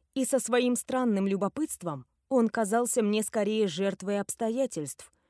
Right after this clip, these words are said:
чем обезвреженной угрозой – всему благополучию империи? Что-то здесь не сходится. А ещё ректор. Да-да, тот самый ректор,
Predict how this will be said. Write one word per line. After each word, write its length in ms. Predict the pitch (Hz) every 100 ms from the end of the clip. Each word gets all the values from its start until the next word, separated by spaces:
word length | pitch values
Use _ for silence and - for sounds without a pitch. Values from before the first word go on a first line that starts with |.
| _
чем 300 | - 277 240
обезвреженной 760 | 202 190 196 185 220 190 190 175
угрозой – 580 | 175 175 247 190 160 135 _ _ -
всему 440 | - 285 254 233
благополучию 880 | 202 190 180 180 165 165 - 170 160
империи? 580 | 185 170 165 143 120 131 _ _ _ _ _ _ _ _ _ _ _ _
Что-то 580 | - - - 302 285 208
здесь 460 | 170 151 190 190 -
не 200 | 165 165
сходится. 680 | - - 180 151 - 143 127 _ _ _ _ _ _ _ _
А 160 | 233 196
ещё 340 | 170 - 190
ректор. 520 | 185 220 - 156 - _ _ _ _ _ -
Да-да, 540 | 226 226 214 233 190
тот 240 | - 175
самый 400 | - 220 190 175
ректор, 440 | 175 202 - 151